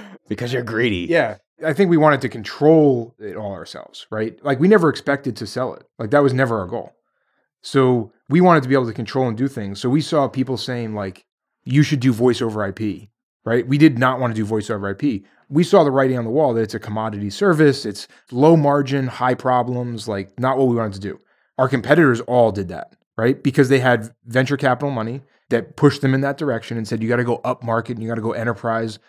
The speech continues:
Speaker 2: So we wanted to control decisions is what it came down to. So, like, we had deep conversations with V Cs,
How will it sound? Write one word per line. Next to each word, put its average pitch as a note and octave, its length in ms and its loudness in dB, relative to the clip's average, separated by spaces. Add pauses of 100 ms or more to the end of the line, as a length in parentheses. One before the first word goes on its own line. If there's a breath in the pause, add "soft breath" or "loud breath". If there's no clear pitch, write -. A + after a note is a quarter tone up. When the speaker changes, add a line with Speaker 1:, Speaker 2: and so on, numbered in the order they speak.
Speaker 2:
So C#3 120 -2
we D3+ 60 4
wanted F#3 200 6
to B2+ 60 -4
control A2+ 380 -2
decisions - 720 -6 (180)
is G#2 120 -12
what F#2+ 100 -8
it - 80 -16
came F2+ 140 -12
down F#2 200 -12
to. - 120 -18 (260)
So, D#3 120 -2
like, D3 140 4
we F#3+ 120 4
had D3 180 4
deep E3 220 4
conversations C#3+ 600 2
with A2 120 -2
V A2 100 -2
Cs, G#2+ 400 -2